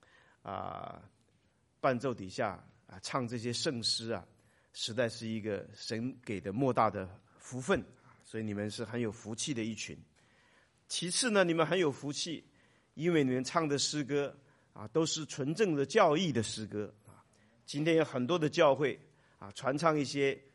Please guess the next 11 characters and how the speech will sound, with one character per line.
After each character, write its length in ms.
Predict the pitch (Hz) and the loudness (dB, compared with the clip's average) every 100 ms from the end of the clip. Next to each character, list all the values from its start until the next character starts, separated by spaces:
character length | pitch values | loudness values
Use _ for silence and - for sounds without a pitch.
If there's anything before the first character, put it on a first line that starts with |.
| _ | _
抒 300 | - - 208 | -10 -4 -2
发 200 | 196 214 | 4 6
人 200 | 208 160 | 6 4
的 100 | 175 | 2
情 340 | 170 - 131 185 | 0 0 0 2
感 240 | 135 92 - _ _ | 0 -2 -10 _ _
啊， 160 | - - _ - | -20 -20 _ -2
满 300 | 143 139 143 | 2 4 2
足 260 | 165 196 | 0 2
人 360 | 175 143 135 170 | 6 8 8 8
的 200 | 151 | 8